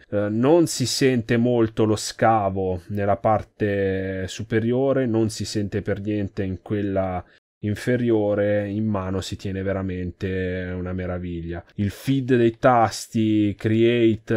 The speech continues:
e option è totalmente diverso, sono molto più duri da premere, ti danno proprio una risposta decisa che ti fa capire di averli premuti.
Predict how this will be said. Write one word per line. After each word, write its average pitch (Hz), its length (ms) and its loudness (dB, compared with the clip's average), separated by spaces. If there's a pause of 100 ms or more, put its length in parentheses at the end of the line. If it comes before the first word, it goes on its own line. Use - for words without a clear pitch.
(260)
e 107 40 2
option 120 840 2
è 107 280 -2
totalmente 113 800 0
diverso, 107 640 0
sono 104 340 -2
molto 113 560 0
più 107 160 -6
duri 110 220 0
da 104 120 0
premere, 113 600 0
ti 110 140 -6
danno 104 320 -2
proprio 104 460 -4
una 131 260 2
risposta 110 640 -2
decisa 104 640 0
che 95 120 -8
ti - 100 -18
fa 107 160 -6
capire 101 560 -2 (400)
di 95 600 -4
averli 98 340 -4
premuti. 92 640 -8